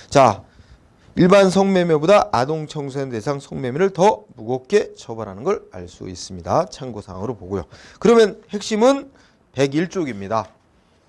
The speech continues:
아동 청소년 대상 성범죄 처벌 절차, 예, 따로 특별히 규정을 두고 있습니다.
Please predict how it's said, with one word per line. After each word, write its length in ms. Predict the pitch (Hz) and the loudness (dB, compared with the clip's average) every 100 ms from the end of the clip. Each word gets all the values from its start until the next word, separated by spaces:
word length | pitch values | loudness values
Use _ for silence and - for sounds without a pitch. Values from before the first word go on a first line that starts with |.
| _ _ _ | _ _ _
아동 540 | 107 151 202 233 214 | 4 4 6 2 0
청소년 640 | - 196 190 170 180 170 160 | -6 -6 -4 -4 -2 -2 -2
대상 340 | 147 156 156 | -2 -2 -4
성범죄 680 | 156 202 220 202 175 156 151 | -2 -2 2 2 2 -4 -6
처벌 420 | - 135 131 123 | -4 -2 0 -2
절차, 480 | 104 92 - 92 78 _ - | -6 -10 -14 -18 -18 _ -14
예, 180 | 87 78 _ _ | -12 -12 _ _
따로 380 | 127 110 135 175 | -2 2 0 -2
특별히 320 | - - 101 | -8 -8 -8
규정을 400 | - - 101 95 | -10 -8 -6 -6
두고 240 | 90 92 90 | -10 -10 -10
있습니다. 580 | - 92 101 180 208 | -8 -4 2 4 2